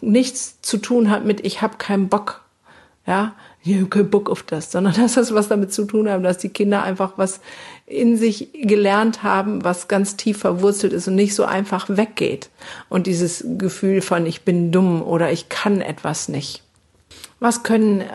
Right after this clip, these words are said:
ähm, Pädagogen, Erzieher, Mütter, Lehrer leisten? Ähm, das ist dann natürlich eine spannende Frage. Ich will das auch an einem Beispiel deutlich machen. Ein Kind, was die ersten drei Jahre vernachlässigt worden ist,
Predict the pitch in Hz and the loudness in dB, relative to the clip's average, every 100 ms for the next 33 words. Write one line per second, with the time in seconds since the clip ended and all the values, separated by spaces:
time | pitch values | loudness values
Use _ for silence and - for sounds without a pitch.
0 | 151 190 185 170 - 196 196 196 226 202 | -6 -2 -2 -4 -2 2 2 4 2 2
1 | 196 170 - - 208 175 180 202 190 180 | 0 -4 -4 0 2 4 2 0 0 2
2 | 170 160 170 185 196 170 170 165 185 185 | 2 2 2 2 2 2 2 2 0 -2
3 | - 156 160 - - - - - 160 156 | -6 -8 -10 -14 -20 -20 -20 -12 -8 -6
4 | 160 160 _ _ - - _ _ - - | -6 -10 _ _ -20 -20 _ _ -20 -20
5 | - 214 180 180 202 - - 180 196 208 | -18 -4 -2 0 -2 -6 -6 0 2 4
6 | 208 233 214 208 233 233 226 - 214 233 | 4 4 4 4 4 4 2 0 0 2
7 | 165 165 208 208 - 240 247 196 170 165 | 2 2 0 2 2 2 2 2 2 2
8 | 147 165 - 165 165 151 165 165 - - | 2 0 0 -2 -2 -4 -4 -8 -8 -8
9 | - 170 202 - 240 247 240 - - - | -6 -2 -2 2 4 4 2 -6 -18 -12
10 | - 208 208 - - 233 240 214 196 202 | 0 0 0 0 0 0 0 0 2 2
11 | 185 196 - 196 175 185 - 160 - 160 | 2 0 0 2 2 0 -4 -6 -6 -8
12 | - 156 175 196 208 208 | -4 -2 0 0 -2 -4